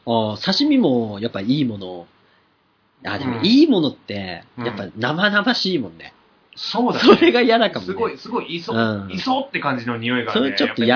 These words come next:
Speaker 1: な感じ。
Speaker 2: やっぱりダメなの。うん。
Speaker 1: うん。え、でもなんか好きなものあるじゃん。例えば、ラーメン好きでしょ？
Speaker 2: ラーメン好き。
Speaker 1: ラーメン好きだったらもう日本のさ、
Speaker 2: うん。
Speaker 1: もうトップのラーメン食いに行こうとかって思ってさ、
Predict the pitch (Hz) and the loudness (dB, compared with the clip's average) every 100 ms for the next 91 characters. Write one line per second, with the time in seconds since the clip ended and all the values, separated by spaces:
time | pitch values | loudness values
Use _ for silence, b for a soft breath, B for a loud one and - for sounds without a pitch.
0 | 120 139 113 90 - - _ _ _ _ | 2 -4 -8 -12 -20 -20 _ _ _ _
1 | _ 113 104 90 _ - 101 95 85 - | _ -12 -10 -12 _ -10 -8 -8 -10 -16
2 | _ - - 247 254 240 139 - - 311 | _ -18 -2 2 4 2 0 -8 0 0
3 | - 92 87 - - - _ _ _ _ | 0 -6 -14 -16 -14 -14 _ _ _ _
4 | - 117 95 - - - 139 196 135 98 | -8 -4 -4 -6 -14 -2 2 4 2 -2
5 | 90 - 98 - 143 131 127 104 101 - | -14 -16 -14 -8 -4 -4 -4 -8 -16 -16
6 | - - 180 247 330 285 156 131 - 117 | -16 -8 0 2 4 2 2 -2 -6 -8
7 | - 98 95 120 190 330 311 285 208 131 | -8 -12 -6 0 0 2 0 2 0 -2
8 | - 87 _ _ 110 104 92 98 - 123 | -8 -20 _ _ -18 -16 -18 -16 -8 -8
9 | - - - - 165 117 110 117 101 95 | -2 -2 -2 -2 0 0 -2 -6 -12 -12
10 | - 175 139 107 - - 113 107 - 92 | -6 -4 -4 -6 -10 -10 -8 -8 -12 -14
11 | 87 - 92 101 131 131 - - 85 | -16 -14 -12 -6 -6 -6 -12 -18 -16